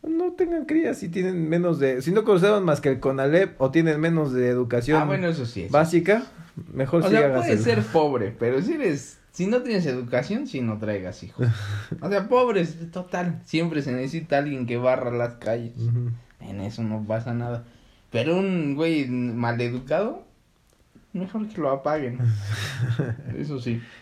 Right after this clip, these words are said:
Speaker 1: Sí, córtenles la, de hecho, hay países que están como, que incluso hasta pagan, ¿no? Para que te hagas la vasectomía, Buki, o que
Speaker 2: No,
Speaker 1: en
Speaker 2: yo
Speaker 1: China, según yo, en, en Oriente,
Speaker 2: No,
Speaker 1: según
Speaker 2: no, no. Ahí tienes que,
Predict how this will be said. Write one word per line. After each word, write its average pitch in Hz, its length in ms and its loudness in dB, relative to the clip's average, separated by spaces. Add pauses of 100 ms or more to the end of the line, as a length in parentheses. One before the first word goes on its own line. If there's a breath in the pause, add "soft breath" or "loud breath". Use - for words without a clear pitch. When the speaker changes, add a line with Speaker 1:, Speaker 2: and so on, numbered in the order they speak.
Speaker 1:
Sí, 165 140 0
córtenles 151 560 2
la, 110 380 0 (360 loud breath)
de - 80 -4
hecho, 175 120 0
hay 311 80 4
países 165 440 -2
que 127 120 -8
están 143 400 -2
como, 110 840 -6 (880 soft breath)
que - 80 -8
incluso 156 340 0
hasta 117 320 0
pagan, 127 360 0
¿no? 170 160 -4
Para 117 240 -4
que 110 80 -6
te 131 100 -6
hagas 127 160 -2
la 104 80 -2
vasectomía, 104 540 -6
Buki, 131 320 -10
o 107 200 -6
que 95 360 -4 (1400)
Speaker 2:
No, 95 220 -4
Speaker 1:
en 120 100 0
Speaker 2:
yo 107 40 0
Speaker 1:
China, 156 480 0
según 127 320 -4
yo, 139 100 0
en, 120 140 -2
en 101 280 -2
Oriente, 107 520 0
Speaker 2:
No, 92 80 -4
Speaker 1:
según 110 260 0
Speaker 2:
no, 113 60 0 (100)
no. 80 60 -8
Ahí 117 220 -2
tienes 165 400 -6
que, 151 420 -4